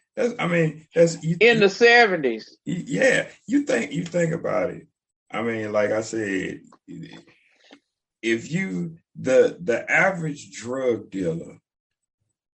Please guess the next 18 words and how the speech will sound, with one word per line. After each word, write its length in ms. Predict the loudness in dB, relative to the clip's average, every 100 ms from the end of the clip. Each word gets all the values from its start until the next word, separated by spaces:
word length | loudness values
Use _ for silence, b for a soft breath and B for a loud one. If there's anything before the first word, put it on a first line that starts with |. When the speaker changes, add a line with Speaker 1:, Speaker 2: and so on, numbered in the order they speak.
| _ _ _ _ _ _ _ _ _
Speaker 1:
is 240 | 0 0 0
the 100 | -6
best 480 | 0 4 4 2 -2
businessman 920 | 0 0 -2 -10 -10 -6 -2 -2 -4
you 120 | -8
can 180 | -4 -4
have 600 | -4 -2 0 2 0 -6 _ _ _ _
anywhere 760 | 0 2 0 -4 -8 -12 -18 _ _ _ _ _ _ _ _ _ _ _ _ _ -2
if 200 | -2 0
you 100 | -4
pull 300 | -2 0 2
him 140 | 2
out 300 | 0 0 -2 -10
the 360 | -6 -4 -2 -4
illegal 440 | -4 -6 -6 -8
side 420 | -6 -2 0 0
of 120 | -4 -10
drugs, 720 | -12 -12 -12 -18 _ -20